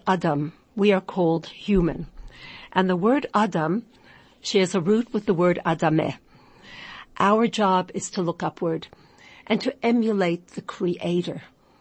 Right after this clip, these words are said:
Just as everything lower than us needs to be elevated with refinement, it needs to be incorporated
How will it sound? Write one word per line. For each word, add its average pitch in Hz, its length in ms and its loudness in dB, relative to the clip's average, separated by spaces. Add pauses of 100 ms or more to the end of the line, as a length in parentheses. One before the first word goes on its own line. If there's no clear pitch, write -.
(1120)
Just 339 440 2
as 302 160 0
everything 277 500 2
lower 233 320 4
than 214 220 2
us 202 340 0 (520)
needs 208 340 0
to 220 100 -2
be 208 220 -2
elevated 202 680 2 (640)
with 202 220 0
refinement, 240 880 -2 (2000)
it 196 160 -2
needs 180 320 0
to 190 80 -8
be 202 180 -2
incorporated 170 920 -4